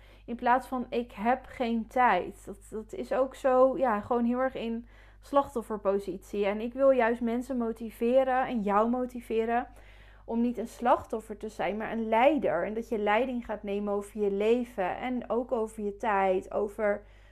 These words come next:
over je mindset, over je groei, over hoe snel jij groeit of hoe langzaam je groeit. En dat je gaat beseffen dat je dat zelf doet en dat je zelf of gas geeft of remt. Food for thought, denk ik.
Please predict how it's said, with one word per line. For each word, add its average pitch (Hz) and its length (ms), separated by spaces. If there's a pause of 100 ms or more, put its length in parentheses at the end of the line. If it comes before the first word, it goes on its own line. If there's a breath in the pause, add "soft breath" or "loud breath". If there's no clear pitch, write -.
(160 soft breath)
over 294 340
je 262 100
mindset, 202 680
over 269 340
je 240 180
groei, 208 460
over 240 380
hoe 247 180
snel 262 440
jij 190 220
groeit 202 460
of 220 140
hoe 226 260
langzaam 247 520
je 196 120
groeit. 202 320
En 233 100
dat 220 160
je 240 60
gaat 214 220
beseffen 240 640 (440 soft breath)
dat 240 240
je 269 80
dat 196 260
zelf 240 400
doet 208 340
en 196 120
dat 202 160
je 214 80
zelf 214 480
of 294 260
gas 254 400
geeft 214 460
of 220 220
remt. 180 580 (920 soft breath)
Food 494 320
for 381 240
thought, 247 400
denk 269 260
ik. 294 380